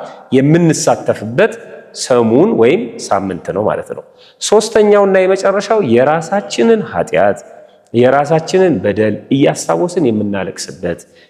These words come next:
የምንጸጸትበትና የምናዝንበት ነው። ስለዚህ ሰው በሰሞነ ሕማማት ወደ ቤተ ክርስቲያን ሲሄድ እነዚህን ሶስት ነገሮች እያስታወሰ ስርዓተ አምልኮ ይፈጽማል ማለት ነው። በሕማማት ሰሞን ያሉት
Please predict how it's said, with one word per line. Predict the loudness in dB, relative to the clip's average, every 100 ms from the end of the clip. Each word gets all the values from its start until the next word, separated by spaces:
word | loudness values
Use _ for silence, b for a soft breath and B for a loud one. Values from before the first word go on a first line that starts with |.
| b 0
የምንጸጸትበትና | 2 4 4 2 -2 0 -2 -2 -6 -2 -2 0 0 0 -2 -4
የምናዝንበት | 0 0 -2 -6 -12 -14 -10 -12
ነው። | -12 _ -6
ስለዚህ | 0 2 2 -2
ሰው | -2 -2 -2 -10 B B -4
በሰሞነ | -2 0 2 2
ሕማማት | 2 0 -4 -4
ወደ | 0 2
ቤተ | 2 0
ክርስቲያን | -4 -2 -4
ሲሄድ | -4 -6 -8 -14 b b _ -2
እነዚህን | 0 2 0
ሶስት | 2 0 0
ነገሮች | 0 2 0 -2 -2
እያስታወሰ | 0 0 0 -2 0 0 0 -2 -6 B B
ስርዓተ | -4 0 2 2
አምልኮ | 0 0 -2 2 2 0 -6 B B
ይፈጽማል | -6 -2 -2 -2 -2 -2 -2
ማለት | -8 -8
ነው። | -10 -2
በሕማማት | 0 0 0 -2 -2
ሰሞን | -2 -2 -4 -8 B B B 0
ያሉት | 2 2 0 -2